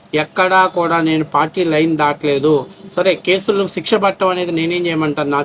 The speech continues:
చేతిలో ఏముంది?" అని చెప్పేసి చెప్పటం, చెప్పి పాపం సన్నిహితుల దగ్గర వాపోయాడంట. ఏది ఏమైనా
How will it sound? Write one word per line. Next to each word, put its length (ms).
చేతిలో 260
ఏముంది?" 560
అని 140
చెప్పేసి 600
చెప్పటం, 460
చెప్పి 440
పాపం 420
సన్నిహితుల 340
దగ్గర 180
వాపోయాడంట. 840
ఏది 180
ఏమైనా 520